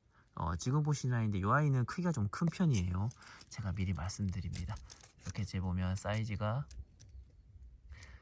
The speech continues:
칠 센치가 조금 넘는 사이즈예요. 그리고 옆에서 보셨을 때 층수도 이렇게 좋은 아이고, 층수 그리고 크기 모두 다 좋은 도감입니다. 그리고 금도 보시는 것처럼 입장 전체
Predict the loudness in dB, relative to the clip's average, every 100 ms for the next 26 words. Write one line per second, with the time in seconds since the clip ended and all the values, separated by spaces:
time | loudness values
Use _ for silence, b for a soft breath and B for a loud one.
0 | B _ -20 -20 -20 -18 -10 -2 2 2
1 | 2 0 0 0 -2 0 0 4 4 6
2 | 4 4 0 -2 -6 -10 -14 -18 B B
3 | B -4 -2 0 0 -2 0 4 4 4
4 | -2 -2 -2 4 4 4 4 2 2 0
5 | 0 -2 0 0 -2 -4 -10 -18 -20 -20
6 | -20 -14 B B B 0 4 4 2 2
7 | 2 2 0 -4 -10 -6 -4 -4 -4 -2
8 | 0 0 0 -2 -6 -2 0 4 4 4
9 | 2 0 0 -2 -2 0 0 -2 -4 -8
10 | -12 B B B -6 -4 2 6 6 6
11 | 2 0 0 2 2 0 -2 0 0 -2
12 | -6 -10 -10 -2 2 4 4 2 2 0